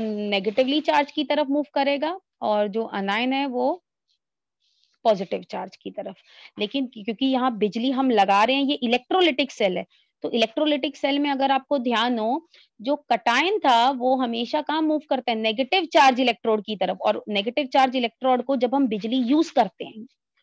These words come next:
बनती नहीं है, बना नहीं रहे हैं, गैल्वेनिक सेल नहीं है, तो उसे कैथोड बोलते हैं। तो साइन का फर्क होता है, बस इतना ही ध्यान रखिए, कटायन कैथोड की तरफ, अनायन एनोड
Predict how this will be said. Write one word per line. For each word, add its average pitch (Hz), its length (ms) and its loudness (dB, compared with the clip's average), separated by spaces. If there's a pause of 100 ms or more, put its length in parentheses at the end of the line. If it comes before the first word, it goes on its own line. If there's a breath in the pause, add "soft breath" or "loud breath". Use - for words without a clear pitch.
(180)
बनती 262 440 4
नहीं 339 220 4
है, 214 60 2
बना 220 320 4
नहीं 339 160 4
रहे 311 100 4
हैं, 226 100 0
गैल्वेनिक 214 400 2
सेल 320 200 2
नहीं 302 120 -2
है, 226 60 -2
तो 240 120 -4
उसे 302 180 -4
कैथोड 269 400 2
बोलते 185 380 -6
हैं। - 80 -20 (720)
तो 214 100 -6
साइन 254 320 0
का 285 120 2
फर्क 277 240 2
होता 214 200 -2
है, 202 60 2
बस 254 140 0
इतना 311 220 -2
ही 330 120 2
ध्यान 240 280 2
रखिए, 208 380 -6 (300 loud breath)
कटायन 269 440 4
कैथोड 220 480 4
की 302 120 2
तरफ, 320 420 6
अनायन 233 520 2 (640)
एनोड 254 420 4